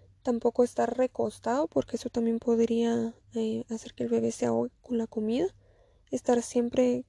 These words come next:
con supervisión y seguir un calendario de introducción de alimentos para no ofrecer comidas con alto riesgo de atragantamiento para su edad, ni añadirle azúcar, sal o es-,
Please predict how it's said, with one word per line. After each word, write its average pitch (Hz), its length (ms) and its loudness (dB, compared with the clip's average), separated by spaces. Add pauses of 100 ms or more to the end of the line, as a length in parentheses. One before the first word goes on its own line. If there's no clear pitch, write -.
con 247 240 0
supervisión 262 760 -2 (640)
y 311 100 0
seguir 285 320 4
un 285 120 -2
calendario 254 520 2
de 262 40 0
introducción 240 720 -2
de 247 80 -2
alimentos 254 580 -2
para 240 220 -2
no 226 200 0
ofrecer 240 560 -4 (600)
comidas 247 420 2
con 240 180 -2
alto 233 240 -2
riesgo 247 340 0
de 247 60 -2
atragantamiento 233 800 -4
para 254 280 -6
su 285 160 -6
edad, 285 240 -4 (840)
ni 302 280 -2
añadirle 262 640 -2
azúcar, 269 720 -4
sal 254 380 -2
o 254 80 0
es-, - 180 -6